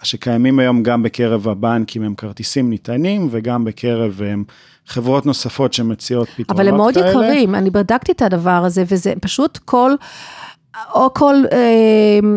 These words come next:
Speaker 2: כל הטענה מאוד י-, כאילו, הט-, הטענות יקרות, או כל פעולה מאוד יקרה, אז
Speaker 1: אני מסכים, זה שירות שהוא באמת יקר,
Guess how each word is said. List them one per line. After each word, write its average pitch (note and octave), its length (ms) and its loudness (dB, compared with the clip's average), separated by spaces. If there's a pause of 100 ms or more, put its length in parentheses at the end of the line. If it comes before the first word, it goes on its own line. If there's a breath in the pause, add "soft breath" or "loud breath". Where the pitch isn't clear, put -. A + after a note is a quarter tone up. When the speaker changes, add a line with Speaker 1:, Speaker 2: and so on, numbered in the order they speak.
(140)
Speaker 2:
כל A#3 200 2
הטענה A3 420 2
מאוד G3+ 340 0
י-, G#3+ 160 0
כאילו, G3 480 0 (180)
הט-, - 160 -2
הטענות G#3 420 0
יקרות, F3+ 440 -2
או F3+ 120 -6
כל A3 200 0
פעולה A#3 360 4
מאוד F#3+ 300 0
יקרה, E3+ 560 -2
אז E3 300 -2 (220 soft breath)
Speaker 1:
אני A2+ 200 -4
מסכים, D3+ 520 -2
זה A#2+ 80 0
שירות D3 340 0
שהוא D3+ 180 2
באמת A#2+ 500 0
יקר, D#3 520 -2